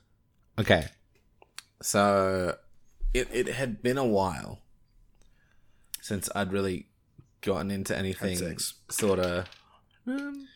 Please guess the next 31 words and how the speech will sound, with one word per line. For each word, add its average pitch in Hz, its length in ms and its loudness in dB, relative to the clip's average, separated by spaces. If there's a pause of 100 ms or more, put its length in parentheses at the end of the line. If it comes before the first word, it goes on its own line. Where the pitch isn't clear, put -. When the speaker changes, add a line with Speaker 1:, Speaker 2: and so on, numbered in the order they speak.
(300)
Speaker 1:
I'm 294 140 -2
all 110 80 4
right. 95 280 0
I - 40 -6
do 165 100 2
okay. 95 240 0 (520)
Um, 135 720 10 (300)
<laughs> - 80 -4 (1700)
it, 143 300 2
it 131 120 6
had, 127 800 0 (840)
I 127 100 4
kinda 156 320 4
just 131 340 2
got 120 220 6
back 107 220 2
into 101 220 2
Star 92 280 0
Wars, 90 300 4
like, 85 240 -2
maybe 90 240 0
a 90 40 -2
few 92 240 -6
years 92 640 0 (1000)
before 101 340 4
all 101 100 8
this 101 160 6
started 95 300 4
happening. 127 540 0 (920)
So, 107 280 4
like, 98 480 2